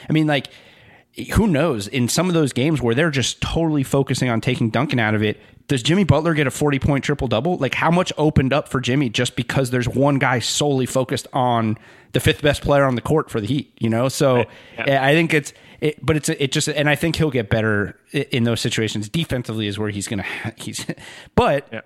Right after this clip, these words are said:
Speaker 1: that being said, if you bring in Giannis,
Speaker 2: Giannis.
Speaker 1: you have
Speaker 2: Right.
Speaker 1: Giannis,
Speaker 2: Doesn't
Speaker 1: Jimmy
Speaker 2: matter.
Speaker 1: Butler, and Bam, it probably doesn't matter very much.
Speaker 2: Yeah, defensively, it could be you and me out playing the two three zone up top
Speaker 1: It,
Speaker 2: and
Speaker 1: oh my
Speaker 2: whatever.
Speaker 1: God.
Speaker 2: Yeah.
Speaker 1: That, that, that would be,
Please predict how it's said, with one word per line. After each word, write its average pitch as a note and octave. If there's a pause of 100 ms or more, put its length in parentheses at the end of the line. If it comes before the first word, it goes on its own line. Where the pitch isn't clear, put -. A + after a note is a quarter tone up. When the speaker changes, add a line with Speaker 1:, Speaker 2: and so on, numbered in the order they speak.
Speaker 1:
that D#3
being C3+
said, D3
if A#2
you B2
bring D3+
in C#3+
Giannis, C#3 (480)
Speaker 2:
Giannis. -
Speaker 1:
you D3
have E3
Speaker 2:
Right. B2+
Speaker 1:
Giannis, D#3+
Speaker 2:
Doesn't C#3
Speaker 1:
Jimmy D3+
Speaker 2:
matter. A#2+
Speaker 1:
Butler, C#3+
and B2+
Bam, D#3
it B2
probably B2+
doesn't G#2
matter F#2+
very E2
much. -
Speaker 2:
Yeah, A#2
defensively, D3
it A#2+
could C3
be B2
you B2+
and B2
me B2
out A2+
playing A#2+
the A2
two C3
three A2+
zone A2
up A2
top B2
Speaker 1:
It, A#2+
Speaker 2:
and G#2
Speaker 1:
oh C3+
my B2+
Speaker 2:
whatever. A#2
Speaker 1:
God. G#2 (220)
Speaker 2:
Yeah. A#2+
Speaker 1:
That, C3
that, F3+
that F#3
would F3
be, B2+